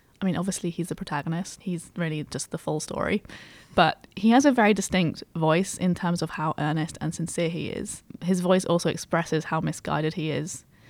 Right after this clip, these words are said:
And I think he's an inexplicably charming character. Maybe all white Oregonians are like this, but I feel like there is no one like Daryl, at least not in literature, or at least not in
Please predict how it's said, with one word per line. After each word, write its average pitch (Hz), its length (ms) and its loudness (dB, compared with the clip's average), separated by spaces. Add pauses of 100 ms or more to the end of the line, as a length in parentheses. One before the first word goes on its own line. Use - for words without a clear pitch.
(540)
And 165 380 0
I 196 40 -6
think 277 260 4
he's 453 200 4
an 277 120 4 (120)
inexplicably 185 1120 -2
charming 170 440 -2
character. 214 560 -4 (140)
Maybe 262 260 4
all 202 320 6
white 185 260 0
Oregonians 175 600 2
are - 40 -4
like 160 200 -2
this, 233 220 -2
but - 120 -6
I 214 100 4
feel 277 260 0
like 302 160 0
there 214 160 4
is 202 180 2 (140)
no 180 280 4
one 175 180 2
like 160 180 -2
Daryl, - 360 -6 (120)
at 190 100 -2
least 202 200 2
not 185 160 0
in 156 100 0
literature, - 460 -4 (240)
or 170 140 6
at 147 60 4
least 165 300 0
not 165 240 2
in 151 280 0